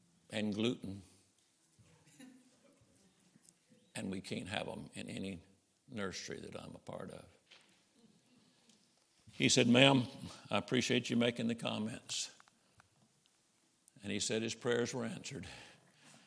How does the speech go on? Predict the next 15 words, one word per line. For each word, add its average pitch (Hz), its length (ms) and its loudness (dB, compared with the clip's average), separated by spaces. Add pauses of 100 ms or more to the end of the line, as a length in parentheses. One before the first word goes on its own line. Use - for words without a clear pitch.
(360)
She - 160 -8
didn't 113 220 -2
come 110 200 -2
back 90 220 -2
next - 240 -6
Sunday. 87 300 -6 (4000)
We 151 140 4
love 107 240 -2
all - 200 -6
people, - 400 -8 (760)
but - 180 -4
there 107 100 0
are 117 140 -4
certain 143 460 -2
people - 420 -8